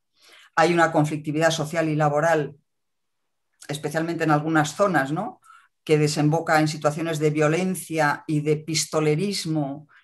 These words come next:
y de una represión, mm, brutal por parte de, del gobierno, por cierto, recurriendo al ejército, muy importante esto, ¿eh?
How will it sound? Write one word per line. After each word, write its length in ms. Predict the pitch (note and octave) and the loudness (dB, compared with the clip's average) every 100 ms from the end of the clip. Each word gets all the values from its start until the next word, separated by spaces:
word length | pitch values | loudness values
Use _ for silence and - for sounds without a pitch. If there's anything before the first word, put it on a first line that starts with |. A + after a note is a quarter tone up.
| _ | _
y 280 | E3+ D#3+ D3+ | -4 0 2
de 180 | D3+ D3+ | 4 2
una 200 | F3 D#3 | 4 2
represión, 880 | D#3 D3+ D3 F3 D#3+ D3+ C#3 C#3 - _ _ _ _ _ | 2 0 -2 0 0 0 -2 -8 -20 _ _ _ _ _
mm, 460 | C#3+ C#3 C3+ C3 C3 | -4 -2 -2 -2 -2
brutal 400 | D3 D3+ E3+ D#3 | -2 2 2 2
por 180 | D3+ | -2
parte 340 | - D#3 D3+ C#3+ | 0 0 0 -2
de, 300 | C#3 C3+ - | -2 -4 -4
del 380 | - C#3+ C#3 C3+ | -8 -2 -2 0
gobierno, 600 | D#3 F#3+ G3 B3 D#4 - - | 4 4 4 2 -2 -6 -4
por 140 | C#3 | -4
cierto, 560 | - F3+ D#3 C#3 - _ _ _ _ _ _ _ _ - | -2 -2 -2 -6 -8 _ _ _ _ _ _ _ _ -10
recurriendo 560 | C#3 D3 D3+ D#3 D#3 | -2 -2 0 4 4
al 80 | D3 | 4
ejército, 640 | D3 G3 G3 A3+ D#4 D#4 - | 4 0 -2 -4 -2 -4 -4
muy 180 | C#3 C#3 | -4 -4
importante 680 | C#3 D3 E3+ F#3+ B3 D4+ - | -4 -4 -2 -2 -6 -10 -10
esto, 400 | F#3 - C#4+ - _ - | -12 -10 -14 -14 _ -8
¿eh? 200 | D#4+ | -8